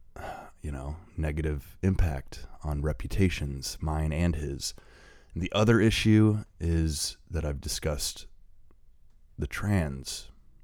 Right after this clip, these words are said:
subject. And, you know, I know I, I really haven't talked about it a whole lot, but I've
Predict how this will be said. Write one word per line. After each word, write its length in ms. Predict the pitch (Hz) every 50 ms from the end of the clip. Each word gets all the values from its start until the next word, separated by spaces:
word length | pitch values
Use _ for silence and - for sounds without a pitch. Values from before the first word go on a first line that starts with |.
| - - - -
subject. 680 | - - - 71 67 65 67 62 - - - - - - - - - _ - - - - - - - - - - - - - - - - - - _ - _ _ _ _ - _ - _ _ _ - _ _ _ _ _ - _ _ _ _ _ _ _ - -
And, 500 | 85 82 82 82 82 82 82 76 76 73 71 - - - - - - - - - - - - - - - - _ _ _ - - - _ _ -
you 80 | - 80
know, 80 | 78
I 80 | 78 82
know 140 | 87 87 85
I, 180 | 82 85 78 - -
I 60 | 78
really 280 | 76 71 76 90 90 85
haven't 300 | 76 82 73 73 73 -
talked 260 | - 76 73 71 -
about 280 | 76 71 73 69 69 69
it 100 | 64 69
a 40 | -
whole 360 | - - - 82 87 90 87
lot, 320 | 78 73 71 67 - -
but 140 | - - -
I've 260 | 69 65 - - -